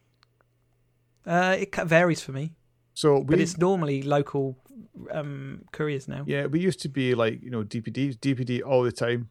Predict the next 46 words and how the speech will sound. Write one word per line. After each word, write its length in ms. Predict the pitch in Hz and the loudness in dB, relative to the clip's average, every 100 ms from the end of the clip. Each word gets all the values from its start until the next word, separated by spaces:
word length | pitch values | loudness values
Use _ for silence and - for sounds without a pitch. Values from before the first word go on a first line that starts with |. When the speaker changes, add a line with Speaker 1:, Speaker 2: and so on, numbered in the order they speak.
| - | -4
Speaker 2:
loved 240 | 127 127 - | 0 0 -2
it. 100 | - _ _ _ _ - | -8 _ _ _ _ -2
And 420 | 135 123 123 117 | 2 4 2 2
then 240 | 120 123 | 2 2
they 60 | 117 | 0
just 240 | 113 - | -6 -4
cancelled 380 | - 147 139 147 | -2 -2 -2 -2
the, 240 | 131 127 120 _ - | 2 2 0 _ -4
cancelled 300 | 139 127 - | -4 -4 -6
the 60 | |
contract 380 | - 127 131 147 | -4 -2 -2 -2
with 160 | 139 127 | -4 -4
them, 140 | 143 | -6
and 120 | 120 | -4
they 40 | 117 | -2
went 220 | 120 120 | -2 -2
with 160 | 117 107 - | -6 -6 -6
Amazon 340 | 117 123 143 | -2 -2 -2
Logistics, 500 | 127 131 - 185 - | -2 -4 -8 -10 -10
it's 100 | - | -12
called. 340 | - 123 117 _ _ - | -6 -6 -8 _ _ -8
And 140 | 120 | -6
it's 80 | 120 | -4
just 160 | 127 - - | -6 -8 -6
white 160 | 127 123 | -4 -2
vans. 240 | 117 123 | -2 -4
Speaker 1:
Yeah. 80 | 135 131 _ _ _ | -4 -8 _ _ _
Speaker 2:
It's 120 | - 123 | -8 -6
just 160 | 107 | -2
white 100 | 117 | 4
Speaker 1:
Yeah, 100 | 143 | 4
which 140 | 139 123 | 4 6
Speaker 2:
vans 80 | |
Speaker 1:
basically 300 | 180 170 165 | 6 6 4
Speaker 2:
and 60 | 160 | 0
Speaker 1:
means 180 | 156 143 | 0 -2
it's 160 | 143 | -6
white 180 | 151 147 | -4 0
vans. 340 | 156 139 139 139 | 0 0 -4 -10
A-, 200 | - - | -10 -6
Speaker 2:
Yeah. 100 | - | -6
Speaker 1:
and, 180 | 156 - | -6 -12
yeah, 260 | 196 147 - | -8 -8 -6
and 160 | 170 | -8
it's, 280 | 170 175 - | -6 -8 -6
it's, 440 | - 180 - - | -2 -2 -2 -8